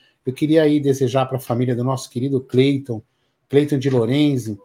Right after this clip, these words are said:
Quem não, quem não vai, quem não lembra dele, eu vou falar, é um cara que, um cara que patrocinou aqui no começo o canal, era do Projeto Educa Brasil, né, que ele, ele patrocinava o canal.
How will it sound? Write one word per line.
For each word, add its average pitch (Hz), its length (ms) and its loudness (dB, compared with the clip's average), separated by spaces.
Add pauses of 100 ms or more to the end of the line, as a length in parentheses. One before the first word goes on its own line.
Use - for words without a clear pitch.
(420)
Quem 151 140 0
não, 151 180 2
quem 160 220 0
não 156 140 0
vai, 147 160 2
quem 165 120 -2
não 165 140 2
lembra 143 300 0
dele, 139 560 -2
eu 135 100 -8
vou 135 100 -6
falar, 143 300 -2
é 143 80 -2
um 147 80 -2
cara 160 240 -2
que, 143 260 -8
um 139 80 -8
cara 156 220 -4
que - 80 -12
patrocinou 147 800 0 (340)
aqui 131 220 -6
no 147 140 0
começo 139 720 -2
o 120 40 -10
canal, 131 640 0
era 127 140 0
do 127 80 -2
Projeto 147 340 -2
Educa 143 300 -2
Brasil, 127 600 0 (480)
né, 135 160 -4
que 139 140 -6
ele, 127 240 -2
ele 127 140 -2
patrocinava 135 580 -2
o 131 60 -6
canal. 127 560 0